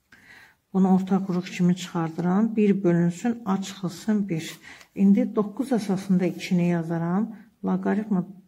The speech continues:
iki əsasında doqquzu, daha doğrusu. Mən niyə tərs edirəm bunu?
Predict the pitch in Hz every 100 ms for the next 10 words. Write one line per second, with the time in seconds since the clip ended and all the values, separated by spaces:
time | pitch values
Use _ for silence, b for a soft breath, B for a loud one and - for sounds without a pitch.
0 | _ _ 214 - - 214 - 180 - 175
1 | 170 165 180 - - 165 170 - 160 160
2 | 160 165 160 - 170 - _ _ - 190
3 | 208 196 214 208 190 185 185 170 170 170
4 | 170 170 175 208